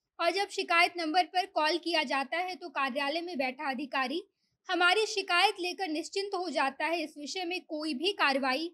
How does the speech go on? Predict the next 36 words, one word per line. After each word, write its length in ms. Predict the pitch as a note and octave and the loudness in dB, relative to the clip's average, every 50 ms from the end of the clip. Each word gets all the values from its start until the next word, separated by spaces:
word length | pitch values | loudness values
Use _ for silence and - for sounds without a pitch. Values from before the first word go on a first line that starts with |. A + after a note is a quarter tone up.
| - | -4
नहीं 240 | C#4+ D4+ E4 E4+ D#4+ C#4 | -2 0 0 0 0 0
हो 100 | C#4+ C4 | -2 -4
रही 320 | A3+ A#3 A#3 A#3 A#3 B3+ | -4 -6 -8 -8 -8 -8
है। 80 | A#3+ G#3+ A3 _ _ _ _ _ _ _ - | -8 -8 -10 _ _ _ _ _ _ _ -8
इस 140 | F#4+ F#4+ F4+ | -6 0 4
वजह 260 | G#4 G4+ F4+ F#4+ G4+ G#4 | 6 6 8 8 8 6
से 140 | G4+ G#4+ | 6 2
हम 180 | G#4 G#4 G4 F#4 | 0 0 0 0
लोग 180 | F#4+ G#4 F#4 F#4 | -2 -2 0 0
आंदोलन 440 | E4+ E4 D#4 D#4+ F4 F4 F#4 G4 | -2 -2 -2 -2 -2 -2 -4 -4
पर 180 | F#4+ G4+ F#4+ F#4 | -4 -6 -8 -8
उतर 240 | F#4 - F#4+ E4+ F4 | -6 -2 0 2 2
आए 200 | E4 E4 E4+ F4+ | 2 2 0 0
हैं 160 | F4+ F#4+ F#4+ | -2 -2 0
और 120 | F#4 E4 E4+ | 2 2 2
आंदोलन 460 | D#4+ D#4 D4 C#4+ E4 D#4 D#4 E4+ E4+ D#4 - | 2 0 -2 -2 -2 -2 -2 -2 -2 -2 -2
तब 140 | E4 C4 D#4 | -2 -2 -2
तक 180 | C4 G#4 - | -4 -4 -6
चलता 360 | - - F#4+ D4+ C#4+ - D#4 D4+ | -2 0 0 0 0 2 0 0
रहेगा 440 | D4 D4 E4 D4 C#4+ C#4+ D4 F4+ F#4 - _ _ _ _ - | 2 2 0 0 0 0 -2 -2 -2 -4 _ _ _ _ -2
जब 200 | C#4 F4 E4+ D#4 | 2 2 2 2
तक 220 | - A4 G#4 D#4 F#4+ | 2 -2 -2 -2 -2
स्मार्ट 400 | F4+ - E4+ E4+ E4 E4 D#4+ C#4 | -4 -2 0 2 2 2 2 0
प्रीपेड 320 | - D#4+ B3+ C4+ D#4+ D#4+ | -4 -6 -6 -4 -4 -4
मीटर 300 | D4 C#4+ C4+ - - G#3 | -4 -4 -2 -2 -2 -2
हटाकर 540 | G3 G3+ A3 A#3+ D#4 D4+ D#4 D4 - F#4+ C#4 | -2 -2 -2 -2 -2 -2 -2 -2 -4 -6 -6
उसकी 260 | D4+ C4+ - - D#4+ | -6 -8 -8 -8 -8
जगह 300 | A3+ C4 C#4+ C#4 D4+ F4 F4 | -4 -4 -4 0 0 0 0
पुराना 460 | F4 E4 D4 D4 C4+ C4+ C#4 D#4 F4 | 0 -2 0 0 0 0 0 0 -2
वाला 280 | D4+ C#4 C#4 C#4 C#4+ C#4+ | -2 -2 -2 -2 0 -2
ही 160 | C#4 C#4 E4+ E4+ | -4 -4 -4 -4
मीटर 380 | C#4+ C#4 C4 - C4+ C4+ C#4 - - C#4+ | -4 -4 -4 -4 -6 -6 -8 -8 -6 -4
नहीं 260 | C#4+ D#4 E4 E4+ F4 | -2 0 0 0 2
लगा 240 | D#4+ C#4+ B3 B3 A#3 | 0 0 0 0 -2
दिया 220 | G#3 A3+ G#3+ A3+ | -4 -4 -8 -8
जाता। 340 | A3 F#3+ A3 G#3+ - - A3 | -8 -8 -10 -12 -12 -12 -16